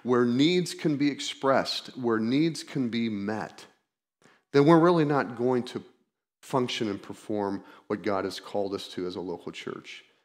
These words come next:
And then for the good of the city, the third part, we're not here for ourselves. God's promises to Abraham, and, if we, and we, as we have seen, was to,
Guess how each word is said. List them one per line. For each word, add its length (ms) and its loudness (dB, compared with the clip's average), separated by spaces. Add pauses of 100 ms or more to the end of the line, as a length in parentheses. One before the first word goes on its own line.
(120)
And 120 4
then 340 4
for 120 4
the 100 4
good 180 4
of 100 2
the 60 -2
city, 300 -2
the 120 -8
third 360 -4
part, 320 -4 (320)
we're 160 6
not 180 6
here 180 2
for 180 -6
ourselves. 760 -4 (880)
God's 240 6
promises 560 4
to 160 2
Abraham, 420 4
and, 120 4
if 120 0
we, 220 0
and 160 0
we, 100 2
as 180 -2
we 120 0
have 100 0
seen, 300 0
was 140 0
to, 120 0